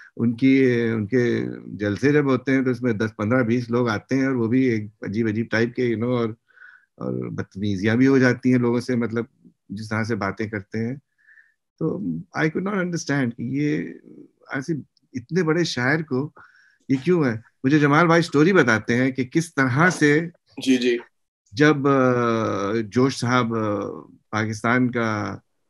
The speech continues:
Speaker 1: उनको इरादा था, तो पंडित नेहरू ने उनके साथ मन्नतें कही, मिन्नतें की थी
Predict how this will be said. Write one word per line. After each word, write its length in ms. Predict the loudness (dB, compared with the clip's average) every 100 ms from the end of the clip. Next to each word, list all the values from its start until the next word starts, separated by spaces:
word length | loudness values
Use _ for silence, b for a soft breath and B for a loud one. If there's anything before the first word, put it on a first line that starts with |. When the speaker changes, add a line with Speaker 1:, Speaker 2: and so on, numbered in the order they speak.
| _ _ _ -10
Speaker 1:
उनको 260 | -8 -2 -2
इरादा 360 | 0 2 2
था, 300 | 0 -2 -4 -10 b b _ _
तो 420 | -4 0 2 0 -2
पंडित 340 | -2 0 2
नेहरू 340 | 4 4 4
ने 180 | 4 4
उनके 260 | 2 0 -4
साथ 280 | 0 0 0 -4
मन्नतें 720 | -6 -4 -2 0 2 2 2 0
कही, 160 | 2
मिन्नतें 500 | 2 4 4 6 4
की 180 | 6 2
थी 340 | 2 -2 -4